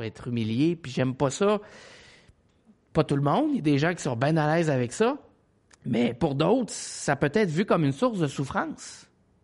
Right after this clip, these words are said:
Ça peut être simplement juste aussi l'exercice physique. Si vous me regardez, vous, c'est clair, je m'entraîne pas, là.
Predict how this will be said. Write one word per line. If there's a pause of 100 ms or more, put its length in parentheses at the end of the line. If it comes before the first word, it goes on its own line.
(1120)
Ça
peut
être
simplement
juste
aussi
l'exercice
physique. (1800)
Si
vous
me
regardez,
vous,
c'est
clair,
je
m'entraîne
pas,
là.